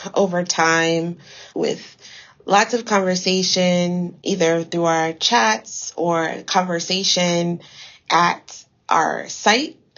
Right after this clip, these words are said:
We had many people coming back frequently or repeatedly for testing. So we had a lot of repeat participants, whether it was because they needed a weekly test for work or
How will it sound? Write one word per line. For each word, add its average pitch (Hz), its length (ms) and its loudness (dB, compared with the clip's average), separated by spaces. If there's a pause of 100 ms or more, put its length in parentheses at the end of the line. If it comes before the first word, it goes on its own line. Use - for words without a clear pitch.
(340)
We 180 100 0
had 170 280 0
many 175 420 2
people 185 420 -2
coming 175 420 0
back 175 540 0 (380)
frequently 185 760 0
or 165 160 2
repeatedly 185 920 0 (240)
for - 180 0
testing. 208 800 0
So - 140 -4
we 175 80 0
had 175 140 0
a 170 80 0
lot 170 200 2
of 165 240 -2 (380)
repeat 175 440 -4
participants, 180 920 -4
whether 165 260 2
it 165 200 0
was 160 340 -4 (500)
because 170 420 2 (120)
they 185 160 4
needed 175 340 2
a 156 80 2
weekly 170 420 0
test 170 360 0
for 180 180 -2
work 262 580 2
or 170 520 4